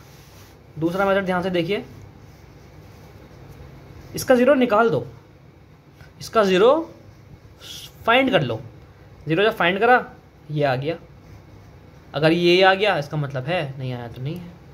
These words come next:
बहुत simple, Zero find कर लो। और zero find करने के लिए क्या करते हैं, P X को ज़ीरो के equal put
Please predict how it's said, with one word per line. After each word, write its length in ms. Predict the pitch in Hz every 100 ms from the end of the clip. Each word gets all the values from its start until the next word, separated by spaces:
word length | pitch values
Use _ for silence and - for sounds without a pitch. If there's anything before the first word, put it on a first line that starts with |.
| -
बहुत 220 | - 156
simple, 340 | - 185 175 185 - - - -
Zero 160 | 175 254
find 300 | 254 226 233
कर 100 | 165
लो। 160 | 107 104 - - - -
और 80 | 160
zero 200 | 165 185
find 240 | 202 202
करने 220 | 196 202
के 80 | 202
लिए 120 | 202
क्या 140 | 208 202
करते 240 | 202 220
हैं, 280 | 226 262 277 - - -
P 160 | 160 165
X 180 | 165 -
को 160 | 226
ज़ीरो 240 | 180 160 151
के 120 | 151
equal 400 | 139 170 254 311 - - -
put 200 | 214 254